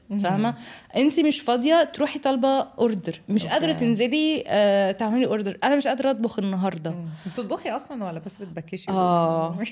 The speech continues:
Speaker 1: <laughs>
Speaker 2: اسكتي يا شيماء، اسكتي. <laughs> اسكتي يا شيماء.
Speaker 1: لسه ما دقتش حاجة، موعداني بكشري، ما عملتش كشري لغاية دلوقتي. <laughs>
Speaker 2: بصي،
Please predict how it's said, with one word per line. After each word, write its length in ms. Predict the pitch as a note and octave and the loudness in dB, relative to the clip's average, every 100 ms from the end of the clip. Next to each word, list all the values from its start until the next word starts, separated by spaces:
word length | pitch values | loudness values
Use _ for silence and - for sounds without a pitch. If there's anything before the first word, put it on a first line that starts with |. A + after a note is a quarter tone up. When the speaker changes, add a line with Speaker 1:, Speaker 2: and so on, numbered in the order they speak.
| - - - | -10 -16 -8
Speaker 1:
<laughs> 160 | C#4+ C4 | -6 -6
Speaker 2:
اسكتي 380 | C4+ G3 - F3+ | -6 -6 -2 -4
يا 60 | |
شيماء، 480 | E3+ E3+ E3 D#3+ D#3 - | -2 -4 -4 -6 -6 -8
اسكتي. 460 | - - - - | -8 -8 -8 -6
<laughs> 420 | - E3 C#4+ - | -6 0 -2 -2
اسكتي 440 | G#3 - - - - | -10 -10 -12 -10 -8
يا 40 | - A#3+ | -6 -2
شيماء. 140 | G#3+ G#3 | 0 0
Speaker 1:
لسه 220 | C4 D4+ | 0 0
ما 60 | B3+ | 2
دقتش 280 | C4 C4+ C4 | 2 0 -4
حاجة، 420 | G#3+ F#3 F3 D#3+ | -2 -2 -6 -6
موعداني 420 | F3+ F3+ G3+ C4+ | 0 0 0 -4
بكشري، 400 | B3+ C4 C#4 A3 | -2 -2 0 0
ما 100 | G#3+ | 0
عملتش 340 | G3+ G#3+ D4 | 0 0 -2
كشري 300 | A3+ A#3 A3+ G3 | -2 -4 -4 -4
لغاية 180 | G3+ | -4
دلوقتي. 360 | G3+ G#3 D#4 D4+ D#4+ D4 F#4 - | -4 -2 0 2 0 0 -2 -2
<laughs> 1000 | D#4 - A4 - A4 - - B4 C4+ A#3 | -10 -6 -6 -6 -8 -8 -8 -8 -4 2
Speaker 2:
بصي، 500 | D#4 D#4 D#4 D4+ | 2 2 0 0